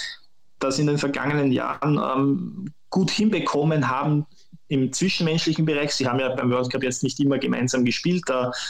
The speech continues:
gab es ja dann auch, ähm, zum Beispiel eben den Triumph von, von Peter Wright mit John Henderson. Aber ich glaube trotzdem, dass diese beiden, äh, eine große Rolle spielen werden in diesem Turnier. Peter Wright vielleicht im Moment ein bisschen eine Wundertüte, aber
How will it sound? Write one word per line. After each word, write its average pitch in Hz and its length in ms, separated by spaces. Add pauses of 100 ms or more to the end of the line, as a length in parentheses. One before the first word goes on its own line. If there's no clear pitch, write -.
(200)
gab 123 180
es 127 120
ja 127 100
dann 120 180
auch, 123 260
ähm, 123 200
zum 120 140
Beispiel 120 340
eben 123 160
den 120 160
Triumph 127 320
von, 120 260
von 120 220
Peter 117 220
Wright 117 200
mit 120 160
John 117 140
Henderson. 156 440 (1040)
Aber 139 640
ich 160 240
glaube 147 340
trotzdem, 175 540
dass 151 260
diese 180 300
beiden, 147 500 (280)
äh, 131 40
eine 131 600
große 165 300
Rolle 120 240
spielen 127 320
werden 127 120
in 127 100
diesem 135 240
Turnier. 143 420 (1000)
Peter 156 260
Wright 147 260
vielleicht 143 360
im 156 80
Moment 151 340
ein 147 120
bisschen 160 280
eine 135 160
Wundertüte, 160 640
aber 139 360